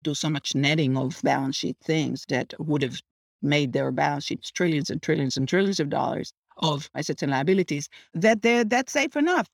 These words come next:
Look at him. He's not defaulting. Great. <laughs> He's not defaulting because everybody thinks that he won't be allowed to default.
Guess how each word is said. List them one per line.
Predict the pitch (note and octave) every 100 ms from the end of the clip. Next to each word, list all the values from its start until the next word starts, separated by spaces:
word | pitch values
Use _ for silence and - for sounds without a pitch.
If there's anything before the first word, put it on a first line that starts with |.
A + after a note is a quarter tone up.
| _ _ -
Look | A3 D4+
at | B3
him. | F#3
He's | F3 F#3
not | F#3+
defaulting. | G3+ - A#3+ A3 - C#3+
Great. | D#3+ A#3+ C#4 - - - -
<laughs> | - - - - _ _
He's | A#3
not | A3+ C4+
defaulting | E4+ - B3+ F#3 F#3+ F#3+
because | G#3 - A3 G3+
everybody | A3 A#3+ A#3+ A#3+
thinks | B3+ B3 G3 -
that | G3+ G3
he | A3+ G#3+
won't | A3+ A#3
be | A3
allowed | B3 B3+ E4
to | F4
default. | G#3+ - - - -